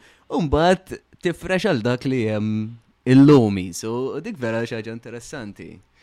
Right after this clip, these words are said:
An-, anka minn ma kienx jaf fuq dik l-istorja, issa tinteressa ruħu li awtomatikament jekk irid jista' jaqra wkoll fuq dik l-istorja.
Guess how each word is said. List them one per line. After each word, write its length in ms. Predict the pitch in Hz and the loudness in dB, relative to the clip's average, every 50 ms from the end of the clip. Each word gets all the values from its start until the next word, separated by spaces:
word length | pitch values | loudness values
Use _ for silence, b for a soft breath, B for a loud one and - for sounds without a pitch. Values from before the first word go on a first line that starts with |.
| B B B B | B B B B
An-, 160 | 175 208 226 | -12 -12 -8
anka 240 | - 269 269 - 208 | -6 -6 -4 -2 -2
minn 140 | 170 165 156 | -2 -2 -2
ma 80 | 165 156 | -4 -4
kienx 240 | - 156 143 135 - | -4 -4 -6 -4 -4
jaf 160 | 143 139 - | -4 -4 -2
fuq 160 | - 143 - | -4 -4 -2
dik 160 | 131 127 - 131 | -2 -4 -2 -2
l-istorja, 580 | 120 120 - - - 120 110 107 107 113 139 185 | -2 -2 -2 -4 -6 -6 -4 -4 -4 -4 -6 -6
issa 220 | 240 - - 139 | -8 -6 -8 -10
tinteressa 680 | - - 143 139 135 - 143 139 135 - - 143 135 135 | -6 -4 -4 -4 -4 -4 -4 -6 -6 -6 -6 -4 -4 -2
ruħu 460 | 127 113 104 95 - 98 101 92 87 92 | -2 -2 -2 -4 -4 -6 -6 -8 -6 -6
li 80 | 120 139 | -4 -6
awtomatikament 880 | 135 - 151 139 143 143 139 156 151 180 196 214 247 262 254 220 202 - | -4 -4 -6 -6 -4 -6 -6 -8 -10 -10 -12 -10 -8 -8 -10 -10 -8 -10
jekk 220 | 147 139 - 160 147 | -10 -6 -4 -4 -2
irid 280 | 123 123 127 120 - 123 | -2 -2 -2 -2 -4 -6
jista' 240 | 120 - - 127 120 127 - | -6 -6 -4 -4 -2 -2 -2
jaqra 160 | - 127 127 | -2 -2 -2
wkoll 240 | 123 - 131 123 117 | -2 -2 -4 -6 -6
fuq 160 | 123 113 - 117 | -6 -8 -6 -6
dik 160 | 117 - 123 | -8 -6 -6
l-istorja. 560 | 120 123 - - - 101 95 92 90 90 87 | -8 -8 -8 -8 -8 -8 -8 -8 -8 -10 -12